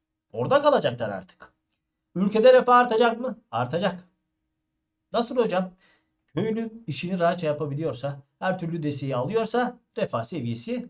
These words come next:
artacaktır. Özel, oho, bunu bırak, bunu bırak. Üretimde artış sağlanacak mı?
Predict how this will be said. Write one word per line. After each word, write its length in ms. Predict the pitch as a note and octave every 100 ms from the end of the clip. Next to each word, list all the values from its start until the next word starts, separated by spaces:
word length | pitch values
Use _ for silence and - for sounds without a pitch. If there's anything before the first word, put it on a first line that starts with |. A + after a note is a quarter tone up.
| _
artacaktır. 540 | - C3+ G#2+ F2+ - - _ _ -
Özel, 340 | D3 G#3+ A#3
oho, 720 | A#3 A2+ C3+ C3 A2 G2+ F#2 F2+
bunu 140 | F#2 F#2
bırak, 280 | G#2 -
bunu 100 | G2+
bırak. 320 | G2 E3+ - _ _ _ -
Üretimde 440 | E3 F#3 G#3 B3
artış 160 | B3 A#3
sağlanacak 520 | A#3+ A#3+ A#3 B3+ A#3+
mı? 160 | B3+